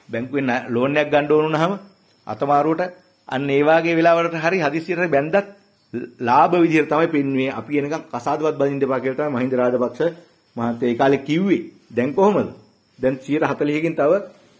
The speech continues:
උත්සව ශාලා ගාස්තුත් ඉහළ දාලා, ඒ දැන් ආහාර වලට යන වියදම්, අනිකුත් වියදම්, ඒ ඔක්කොම අහස උසට. ඉතින් ගෙවල් හදන්න නෑ, බිස්නස් එකක් කරගන්න නෑ, කසාදයක් බැඳ ගන්න නෑ, ට්‍රිප් එකක් යන්න නෑ, ගන්න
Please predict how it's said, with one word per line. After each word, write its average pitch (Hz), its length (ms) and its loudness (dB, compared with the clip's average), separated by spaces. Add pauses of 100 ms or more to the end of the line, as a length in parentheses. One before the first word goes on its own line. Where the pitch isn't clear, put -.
(340)
උත්සව 123 300 -4
ශාලා 151 260 2
ගාස්තුත් 143 420 -2
ඉහළ 139 240 0
දාලා, 123 360 0 (540)
ඒ 120 180 -4
දැන් 123 240 0
ආහාර 135 400 2 (420)
වලට 143 220 -2
යන 147 180 -2
වියදම්, 151 280 -4 (680)
අනිකුත් 113 420 -6
වියදම්, 143 300 -2 (440)
ඒ 120 100 -4
ඔක්කොම 120 340 -2 (560)
අහස 120 260 -4
උසට. 117 300 -2 (180)
ඉතින් 117 200 -6
ගෙවල් 117 260 2
හදන්න 127 380 0
නෑ, 135 140 0 (420)
බිස්නස් 113 340 -6
එකක් 120 200 0
කරගන්න 110 480 0
නෑ, 131 140 0 (380)
කසාදයක් 123 500 2
බැඳ 107 180 -2
ගන්න 101 300 -2
නෑ, 127 240 0
ට්‍රිප් 113 340 -8
එකක් 127 180 2
යන්න 110 300 0
නෑ, 113 160 2 (480)
ගන්න 113 300 -2